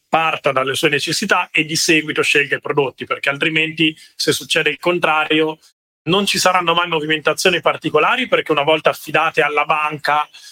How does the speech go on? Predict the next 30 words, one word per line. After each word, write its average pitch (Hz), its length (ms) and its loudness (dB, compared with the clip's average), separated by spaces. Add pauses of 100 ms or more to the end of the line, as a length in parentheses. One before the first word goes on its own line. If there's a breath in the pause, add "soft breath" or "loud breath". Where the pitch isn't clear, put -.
(280 loud breath)
all'accezione 139 760 -2
più 151 120 -2
generale 156 420 2
possibile, 160 800 0 (220 loud breath)
lì 156 260 0
ecco, 135 260 0
che 117 80 -6
siano 135 360 -2
consulenti 151 580 -2
bancari 147 580 0
o 147 180 2
abilitati 131 540 -2
all'offerta 143 540 -2
fuori 143 180 -2
sede, 139 320 0
alias 135 320 -4
promotori, 156 640 0 (380 loud breath)
la 165 160 0
gestione, 170 540 0
ecco, - 180 -6
spetta - 400 -2
a - 20 2
loro 156 240 2
e 139 60 2
lì 147 120 0
veramente 147 500 -2
buona 143 220 0
parte 143 360 0
dei 139 100 2
risparmiatori 143 880 0